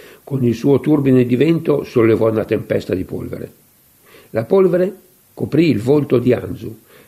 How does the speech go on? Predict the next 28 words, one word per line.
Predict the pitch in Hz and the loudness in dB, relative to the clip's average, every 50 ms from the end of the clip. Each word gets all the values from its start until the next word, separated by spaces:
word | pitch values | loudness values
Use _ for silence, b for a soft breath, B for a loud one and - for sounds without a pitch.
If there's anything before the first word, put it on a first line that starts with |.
| b | b
Le | - 117 123 123 | -2 0 0 0
sue | 123 - - 139 139 147 151 147 131 | 0 -2 -2 0 2 2 4 2 2
punte | 131 - 160 165 156 135 120 110 - - 104 - | 2 0 0 2 2 2 0 -2 -2 -4 -4 -2
dell'ala | - 107 110 117 120 127 123 117 98 92 92 - - - | 0 0 2 2 2 2 0 0 -2 -2 -2 -4 -4 -4
del | - - 101 | -6 -8 -10
suo | - - - 147 147 117 | -10 -4 -2 -2 0 -2
uccello | 104 107 - 131 127 131 120 113 101 | -4 -4 0 2 2 4 4 2 0
del | 113 120 123 120 | 0 -2 -2 -2
cielo | - 156 156 156 160 156 151 - | -2 -2 0 0 0 -2 -2 0
erano | 131 135 123 120 117 120 | -2 0 0 0 -2 -2
esposte. | 110 98 - - - - - - - - - 110 - _ _ _ _ _ _ _ _ _ _ b b b b b b b b b b b b b b _ | -4 -4 -8 -8 -8 -8 -8 -10 -14 -16 -16 -16 -16 _ _ _ _ _ _ _ _ _ _ b b b b b b b b b b b b b b _
Al | - - 190 190 | -4 -2 -2 -2
suo | - - 143 127 | 0 2 2 2
centro | - - 135 131 127 120 - 104 110 | 2 2 2 2 2 2 0 -2 0
Ninurta | 123 147 170 170 156 151 151 151 - 151 139 | 2 2 4 4 4 2 0 0 -2 -6 -6
scagliò | - - - 131 131 127 127 127 | -4 0 2 2 4 4 4 2
un | 127 127 | 4 2
missile. | 131 123 - - - 123 - - - - _ _ _ _ _ _ _ _ _ _ b b b b b b b b b b _ _ _ _ _ | 2 2 0 -2 -8 -10 -10 -10 -10 -12 _ _ _ _ _ _ _ _ _ _ b b b b b b b b b b _ _ _ _ _
Un | - 208 208 180 139 | -2 0 2 2 0
fulgore | - - - 127 123 123 131 - - 170 135 104 | -2 -2 2 2 2 2 4 2 2 4 2 0
fiammeggiante | - - 131 123 113 107 101 107 - 117 110 107 98 - - - | 0 -2 -2 -2 -2 -2 -4 0 0 0 0 0 -6 -6 -6 -4
avviluppò | - - 117 120 139 147 139 123 123 127 135 131 127 - - | -4 -4 -2 0 2 2 2 2 2 2 2 2 2 0 0
le | 120 135 - | -2 -2 -2
punte | - 160 185 202 185 170 135 - 143 131 120 | 0 -2 0 0 0 -4 -4 -2 -2 -2 2
delle | 117 120 110 110 107 | 2 2 2 2 2
ali | 104 110 113 113 | 2 2 0 0
di | 107 123 - | 0 0 -2
Anzu. | 92 - 90 - - - - - | -2 -2 -4 -8 -10 -12 -12 -16